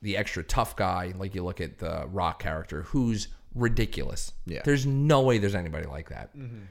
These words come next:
Speaker 1: in actual real life. But that's kind of that whole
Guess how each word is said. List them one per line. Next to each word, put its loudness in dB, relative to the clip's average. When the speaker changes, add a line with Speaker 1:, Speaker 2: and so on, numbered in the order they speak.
Speaker 1:
in 2
actual 0
real 2
life. -6
But 4
that's 4
kind 2
of 2
that 4
whole 0